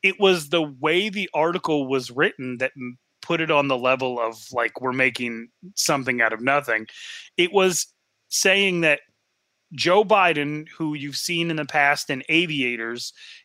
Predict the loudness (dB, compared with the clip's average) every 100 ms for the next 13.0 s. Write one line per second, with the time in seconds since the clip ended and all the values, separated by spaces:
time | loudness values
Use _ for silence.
0 | 0 0 0 2 2 2 0 0 2 -2
1 | -4 -6 -6 -4 -2 -2 -4 0 2 2
2 | -2 -2 0 0 -2 -2 0 2 0 0
3 | -4 -8 -10 -20 _ -8 0 2 2 0
4 | -2 2 6 6 4 2 0 2 0 0
5 | -2 -4 _ -8 -4 -2 0 -2 -2 -4
6 | 0 2 2 2 2 2 0 -2 -6 -2
7 | -2 -2 2 2 0 -10 -16 -20 _ -4
8 | 0 0 2 0 0 -2 0 0 0 0
9 | 0 -2 -2 -2 -2 -4 -6 -4 -2 -2
10 | -2 -6 -6 -4 -2 -2 -2 -6 -6 -4
11 | -2 -2 0 0 0 -2 -4 -2 -2 0
12 | 0 -2 -2 2 2 2 0 -4 -4